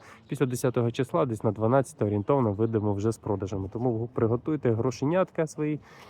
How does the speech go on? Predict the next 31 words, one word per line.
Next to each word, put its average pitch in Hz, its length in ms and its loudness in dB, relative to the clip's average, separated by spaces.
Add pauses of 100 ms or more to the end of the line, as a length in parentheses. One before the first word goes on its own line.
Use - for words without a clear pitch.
(360)
е, 110 540 0
для 110 140 -2
того, 127 240 0
щоб 107 160 -2
придбати 117 540 2
паркінг. 101 460 -2
Паркінг 180 340 6
буде 123 180 2
здаватися 131 560 4
разом 135 360 6
з 139 280 0
дев'ятою 120 640 0
і 123 120 -6
десятою 120 580 -2
секціями. 107 640 -6 (360)
Щоб 127 240 -4
у 120 80 -2
вас 117 200 2
було 110 260 -2
розуміння 117 600 -2 (100)
по, 113 420 0 (300)
м, 104 800 -6 (880)
тому, 117 240 0
як 113 200 0
це 120 120 -6
буде, 160 280 -2
ми 120 120 0
хочемо 117 400 0
рівну 120 240 0
половину 113 400 0
комплексу, 123 600 -4